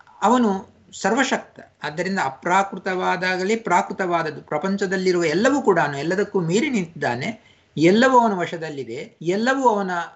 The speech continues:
ಅವನು ಇಲ್ಲದ್ದೇ ಇಲ್ಲ. ಆದ್ದರಿಂದ ಆ ಭಗವಂತನ, ಆ, ಮಹಿಮೆಯನ್ನು ಹೇಳುವಂಥದ್ದೇ ಎಲ್ಲ ಆಗಿದೆ. So ಅವರ್ಣಂ ಅಚಕ್ಷುಹು, ಅದೇ ಅಶ್ರೋತ್ರಂ ತದ್ ಅಪಾಣಿಪಾದಂ, ಇವೆಲ್ಲ ಶಬ್ದಗಳು ಅವನಿಗೆ ಪ್ರಾಕೃತವಾದ ಅವಯವಗಳಿಲ್ಲ ಅಂತ ಮಾತ್ರ ಹೇಳುತ್ತೆ.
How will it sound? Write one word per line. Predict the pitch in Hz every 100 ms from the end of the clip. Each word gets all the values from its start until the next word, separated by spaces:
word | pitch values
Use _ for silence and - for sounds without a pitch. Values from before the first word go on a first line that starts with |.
| _
ಅವನು | 143 175 170
ಇಲ್ಲದ್ದೇ | 180 220 240 190 190 175 160 160
ಇಲ್ಲ. | 156 147 175 -
ಆದ್ದರಿಂದ | 175 170 196 208 220
ಆ | 170 147 165
ಭಗವಂತನ, | 175 202 202 214 196 202 202 220 _ _ _ -
ಆ, | 165 156 156 160 - -
ಮಹಿಮೆಯನ್ನು | 165 170 180 254 294 262 196 160 156
ಹೇಳುವಂಥದ್ದೇ | 147 180 185 175 165 160 156 143 -
ಎಲ್ಲ | 139 151
ಆಗಿದೆ. | 160 143 131 135 160 - _ _ _ -
So | 180 175 165 -
ಅವರ್ಣಂ | 156 165 165 160 156 147
ಅಚಕ್ಷುಹು, | 139 175 - 156 151 151 147 143 - _ _ _ _ - -
ಅದೇ | 143 143
ಅಶ್ರೋತ್ರಂ | 143 131 160 156 151 151 147 143 _
ತದ್ | 156 147
ಅಪಾಣಿಪಾದಂ, | 131 151 156 156 147 135 135 139
ಇವೆಲ್ಲ | 143 170 196
ಶಬ್ದಗಳು | 196 165 156 170 165
ಅವನಿಗೆ | 160 151 139
ಪ್ರಾಕೃತವಾದ | 135 147 165 - 220 220 202 190 185
ಅವಯವಗಳಿಲ್ಲ | 175 170 170 160 156 151 156
ಅಂತ | 151 147
ಮಾತ್ರ | 143 143 131
ಹೇಳುತ್ತೆ. | 123 127 110 - 269